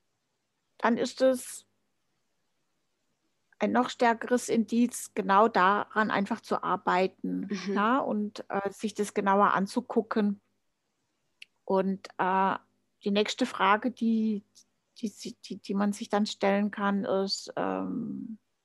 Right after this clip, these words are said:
Speaker 1: wie lange habe ich dieses Gefühl schon?
Speaker 2: Mhm. Mhm.
Speaker 1: Ja, dann stellen wir auch manchmal fest, okay, das ist ein sehr altes Gefühl, das habe ich schon sehr lange.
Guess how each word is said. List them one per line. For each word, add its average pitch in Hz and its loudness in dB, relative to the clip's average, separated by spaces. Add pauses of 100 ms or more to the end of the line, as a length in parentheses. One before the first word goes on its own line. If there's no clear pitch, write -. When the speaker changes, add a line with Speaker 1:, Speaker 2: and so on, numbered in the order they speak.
(140)
Speaker 1:
wie 220 0
lange 202 2
habe 190 0
ich 247 -8
dieses 208 -8
Gefühl 202 -6
schon? 190 -4
Speaker 2:
Mhm. 196 -6 (880)
Mhm. 175 -8 (160)
Speaker 1:
Ja, 196 0 (1000)
dann 185 -4
stellen 190 -4
wir 185 4
auch - -4
manchmal 190 -2
fest, 190 -4
okay, 196 -2
das 202 -6
ist - -6
ein 262 -4
sehr - -4
altes 202 -2
Gefühl, 190 -4
das 180 -10
habe 208 2
ich 226 -2
schon 220 0
sehr 190 0
lange. 180 -2